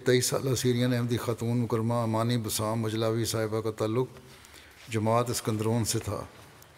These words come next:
یہ عبد المعین کتیش صاحب کی اہلیہ اور اسکندرون جماعت کے صدر جماعت مکرم صلاح کتیش ابو خالد صاحب کی بہو تھیں۔ امانی صاحبہ نے عرصہ تقریباً دو ماہ قبل اپنے خاوند کے ساتھ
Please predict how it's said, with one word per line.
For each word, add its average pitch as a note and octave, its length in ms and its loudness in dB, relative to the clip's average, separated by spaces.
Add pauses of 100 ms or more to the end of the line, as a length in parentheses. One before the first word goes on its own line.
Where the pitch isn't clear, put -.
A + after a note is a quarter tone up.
(460)
یہ A#2+ 180 2
عبد A2+ 160 2
المعین A#2+ 460 4 (460)
کتیش A#2 480 2
صاحب A#2 400 2
کی A#2 160 -2
اہلیہ A2+ 280 2
اور A#2 160 2
اسکندرون A2+ 600 -2
جماعت G#2+ 360 -2
کے A#2 60 -2
صدر A2+ 240 -2
جماعت G#2+ 360 -2 (1080)
مکرم A2 300 2
صلاح A#2+ 380 4
کتیش A2 600 0
ابو A2+ 200 -2
خالد A2+ 340 0
صاحب A2 280 -2
کی B2 80 -4
بہو A#2 260 0
تھیں۔ B2 180 -6 (1040)
امانی A#2 360 2
صاحبہ A#2+ 340 2
نے A#2+ 200 0
عرصہ A2+ 260 0 (160)
تقریباً A2 360 0
دو A#2 160 4
ماہ B2+ 160 4
قبل A2+ 300 2
اپنے A2 240 -2
خاوند A2 300 -2
کے A2 60 0
ساتھ G#2 240 -2